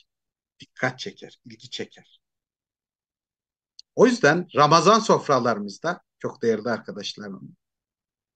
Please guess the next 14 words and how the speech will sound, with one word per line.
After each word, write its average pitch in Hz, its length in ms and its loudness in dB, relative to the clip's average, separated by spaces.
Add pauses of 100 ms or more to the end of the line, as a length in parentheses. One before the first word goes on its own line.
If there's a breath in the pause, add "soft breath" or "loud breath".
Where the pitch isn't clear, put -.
(120)
düşünün, 110 540 -6
yabancı 151 480 2
menşeli 131 460 0
olan 110 320 -4
bir 170 80 -6
içecek 170 640 -4 (640)
Ramazan 147 440 4
sofralarından 151 920 0 (380)
vazgeçilmez 175 800 0
tadı 170 240 -2
olarak 165 440 -2
reklamı 143 400 -8
yapılır. - 420 -16 (2000)
Bakın, 101 340 -14